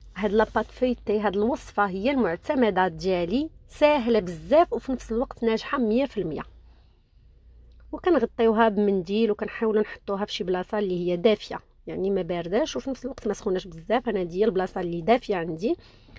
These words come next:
كنخليها تقريبا ساعه حتى ساعه ونص حتى كيت-، ي-، ي-، ماشي يتضاعف الحجم ديالها، كيولي، آه، اكثر من متضاعف، يعني م-، تريبل. غنحيد، آه، غنخدمها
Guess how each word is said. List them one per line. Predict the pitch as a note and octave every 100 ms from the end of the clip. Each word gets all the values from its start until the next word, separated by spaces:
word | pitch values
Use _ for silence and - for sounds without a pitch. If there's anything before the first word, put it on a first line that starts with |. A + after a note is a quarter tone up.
| - - -
كنخليها | D#4+ - C#4+ C#4+
تقريبا | - C#4 A#3 A#3+
ساعه | C4+ B3+ G#3+
حتى | A3 B3
ساعه | - G3 F#3
ونص | F3+ A3+ C#4+ - - - -
حتى | D4+
كيت-، | C#4+ B3+ - - - - - -
ي-، | B3 A#3+ A#3+
ي-، | - F3 -
ماشي | A#3+ A#3+ E4+
يتضاعف | A3+ B3 G3 -
الحجم | - A3 G#3
ديالها، | F#3+ F#3+ F#3+
كيولي، | A3+ G#3 G3+ G#3 G#3+ G#3+
آه، | G#3 F#3+ F#3+ F#3 F#3
اكثر | - - E4
من | E4 C#4+
متضاعف، | A#3+ F3 F3 F3 D#3 - -
يعني | - E3+ G#3
م-، | G#3+ G3+ G3 - - - -
تريبل. | C#4+ E4 - - D#4 - - - - - - - - - - - - - - - - - - - - -
غنحيد، | D4+ - F4 E4 C4+ G#3
آه، | C4 C4 B3+ B3 A#3 A3+ G#3+
غنخدمها | G3 C4+ C4 B3 D#4 C4 A#3+ G#3+ B3+